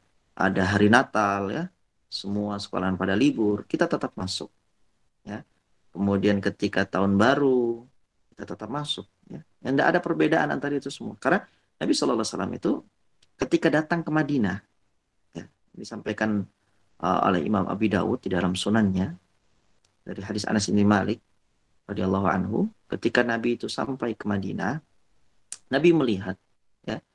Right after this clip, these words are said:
ahli Madinah atau penduduk Madinah itu merayakan hari besar. Lalu kemudian sama Nabi ditanya,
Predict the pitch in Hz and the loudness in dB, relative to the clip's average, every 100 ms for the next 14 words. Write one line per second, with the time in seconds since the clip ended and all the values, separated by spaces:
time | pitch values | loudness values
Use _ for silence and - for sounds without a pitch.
0 | _ _ _ _ - 147 147 135 131 123 | _ _ _ _ 4 4 4 0 0 0
1 | 104 98 90 117 127 135 151 143 110 104 | -2 -2 -4 -4 -2 0 0 -2 -4 -6
2 | - - 135 165 160 151 143 131 - 147 | -6 -6 -4 0 2 2 0 -2 -4 -6
3 | 147 131 123 110 - - _ _ _ _ | -4 -2 -2 -2 -8 -10 _ _ _ _
4 | _ _ _ _ _ _ _ _ - 131 | _ _ _ _ _ _ _ _ -2 -2
5 | 156 165 180 165 160 160 160 160 165 165 | 2 2 4 4 2 2 4 2 0 -4
6 | 120 - | -4 -10